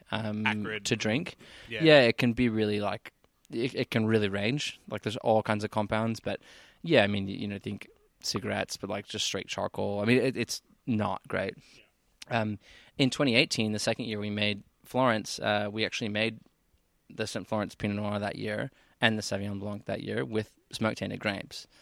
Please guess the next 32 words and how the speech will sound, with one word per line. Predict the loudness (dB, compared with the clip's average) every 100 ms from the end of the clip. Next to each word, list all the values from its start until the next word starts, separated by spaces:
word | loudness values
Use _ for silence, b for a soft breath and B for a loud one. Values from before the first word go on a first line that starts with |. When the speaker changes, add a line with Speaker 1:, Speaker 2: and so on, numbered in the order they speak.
| b -4
Speaker 1:
Um, | -2 -2 -8 B B B B B _ _ _
there | 2
was | 2
a | 2
fire | 2 4 4
on | 2
Mount | -2 -6
Canobles | -6 -4 -4 -4 -4 -4 -8 -12 -10
in | -6
twenty | -4 0
eighteen | -2 -2 -2 -2 -2 -6 -4
that, | -2 0
um, | 0 0 -2 -6
affected | -6 -6 -4 -6
that | -6
fruit, | -4 -2 -2 -4 b b b
so | -10 -6
the | -4
vineyard | -2 -2 -4 -8 _ _ _
at | -8
that | -4 -2
stage | -2 -4 -4
wasn't | -4 -4 -4
gonna | -6
be | -6
using | -6 -6 -6 -6
a | -4
lot | -4
of | -4
their | -6
reds, | -4 -6 -6 -12 B B B B -6
um, | -2 -2 -4